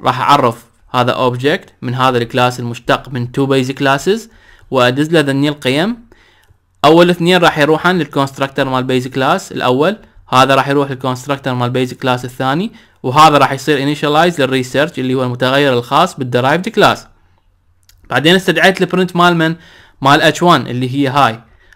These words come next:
هذه البرنت مال اتش ستودنت. هذه البرنت تستدعي البرنت الأساسية مال بيزك كلاس الأول، والبرنت مال بيزك كلاس الثاني،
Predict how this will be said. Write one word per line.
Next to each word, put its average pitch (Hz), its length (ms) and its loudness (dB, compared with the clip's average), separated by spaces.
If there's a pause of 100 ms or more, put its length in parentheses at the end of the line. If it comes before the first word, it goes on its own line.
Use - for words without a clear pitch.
هذه 143 260 2
البرنت 151 420 -2
مال 135 240 -2
اتش 160 140 -4
ستودنت. 123 600 -8 (460)
هذه 185 260 6
البرنت 214 380 2
تستدعي 185 360 -2
البرنت 180 380 0
الأساسية 160 680 -2
مال 139 180 -2
بيزك 139 280 -2
كلاس 131 340 -4
الأول، 131 440 -2 (340)
والبرنت 143 500 0
مال 143 120 2
بيزك 139 280 0
كلاس 135 260 -2
الثاني، 139 540 -4